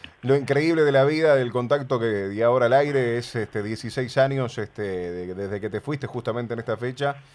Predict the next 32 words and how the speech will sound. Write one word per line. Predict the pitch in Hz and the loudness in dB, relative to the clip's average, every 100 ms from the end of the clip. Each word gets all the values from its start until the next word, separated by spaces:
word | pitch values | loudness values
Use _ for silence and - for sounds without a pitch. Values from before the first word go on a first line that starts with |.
| - - - | -20 -20 -6
Y | 131 | 0
bueno, | 135 123 - | 0 0 -6
queríamos, | 139 151 147 139 127 120 113 139 | -8 -4 0 2 2 2 0 -2
hoy | |
co-, | 135 | 0
hablando | 127 127 139 131 | 2 2 2 0
con | 135 | 0
Oscar | 160 139 117 | 0 0 -2
y | |
con | 120 | -2
los | 117 | -4
muchachos, | 117 156 131 | -4 -6 -6
dijimos, | 135 143 | -4 -4
"Vamos | 170 226 | -4 -2
a | 190 | -2
llamar | 170 143 | 0 0
al | - | 0
Torito | 131 156 135 | -2 -2 -4
que | |
está | 110 123 | -2 -2
en | |
España". | 107 139 156 151 - | 2 2 2 -4 -8
España | - 110 131 135 127 | -10 -2 -2 -2 -2
la, | 110 104 | -2 -2
la, | 104 | -4
la, | 104 104 | -6 -4
la | 104 | -4
está | 127 123 | -2 -2
pasando | 113 127 117 | -2 -2 -4
mal. | 110 143 160 - - - - | -2 -2 -4 -10 -20 -20 -6
Por | 117 | -4
suerte, | 117 139 139 127 113 101 | 2 2 2 0 2 0